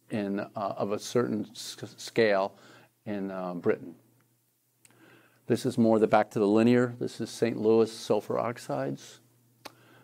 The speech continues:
Lead, most of you are familiar that lead is a, a neurotoxin, um, 'cause of the famous Needleman studies where we collected children's baby teeth and then looked at I Q and other kinds of behavioral outcomes.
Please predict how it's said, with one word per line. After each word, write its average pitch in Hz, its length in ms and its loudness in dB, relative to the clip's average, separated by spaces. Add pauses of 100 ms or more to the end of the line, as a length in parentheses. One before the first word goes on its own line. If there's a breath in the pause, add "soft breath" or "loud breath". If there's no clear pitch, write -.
Lead, 127 380 4
most 123 300 0
of 113 100 0
you 117 100 4
are - 20 0
familiar 113 480 2
that 110 320 2
lead 110 320 6
is 107 200 0
a, 104 340 4
a 120 40 -2
neurotoxin, 110 1120 2 (240)
um, 95 480 0 (260)
'cause 107 200 0
of 107 80 6
the 107 60 2
famous 113 420 4
Needleman 120 440 2
studies 120 540 4
where 107 160 2
we 107 180 0 (380 loud breath)
collected 123 400 4
children's 123 400 6
baby 120 340 6
teeth 131 380 2
and 117 80 -8
then 101 180 -2
looked 104 220 -2
at 104 80 2
I 104 180 0
Q 127 420 4
and 107 120 0
other 107 300 0
kinds 107 260 -2
of 98 100 -2
behavioral 113 560 4
outcomes. 123 580 -4